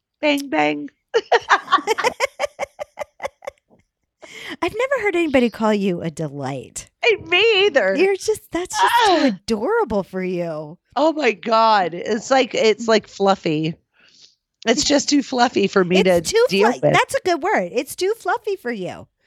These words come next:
Speaker 1: It's too
Speaker 2: It's
Speaker 1: fluffy
Speaker 2: too
Speaker 1: for
Speaker 2: fluff.
Speaker 1: me. Yeah.
Speaker 2: Yeah.
Speaker 1: Yeah. I don't, I don't get it.
Speaker 2: It's okay. It, it was a
Speaker 1: <laughs>
Speaker 2: very positive word. I just, I wouldn't use delight with you.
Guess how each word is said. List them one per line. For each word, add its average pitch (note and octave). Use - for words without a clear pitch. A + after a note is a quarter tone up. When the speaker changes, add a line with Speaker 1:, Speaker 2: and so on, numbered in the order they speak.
Speaker 1:
It's D3+
too -
Speaker 2:
It's E3+
Speaker 1:
fluffy D#3
Speaker 2:
too -
Speaker 1:
for D3+
Speaker 2:
fluff. D#3+
Speaker 1:
me. D3
Yeah. C#3
Speaker 2:
Yeah. E3+
Speaker 1:
Yeah. D3+
I F3
don't, E3
I D#3
don't D#3+
get C#3+
it. C3
Speaker 2:
It's B3+
okay. B3+
It, D#4+
it F4
was D4+
a F#4
Speaker 1:
<laughs> -
Speaker 2:
very G#4
positive D4+
word. A#3+
I B3
just, C4
I A#3
wouldn't C#4+
use C4+
delight A#3+
with G3+
you. D3+